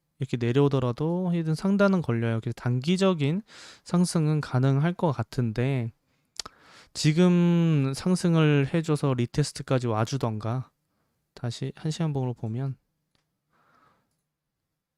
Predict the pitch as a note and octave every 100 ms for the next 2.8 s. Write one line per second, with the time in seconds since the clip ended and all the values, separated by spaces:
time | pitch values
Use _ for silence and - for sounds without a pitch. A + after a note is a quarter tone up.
0 | _ _ _ _ _ _ _ _ _ _
1 | _ _ _ _ _ _ _ _ _ _
2 | _ _ _ _ _ - A#2+ A2+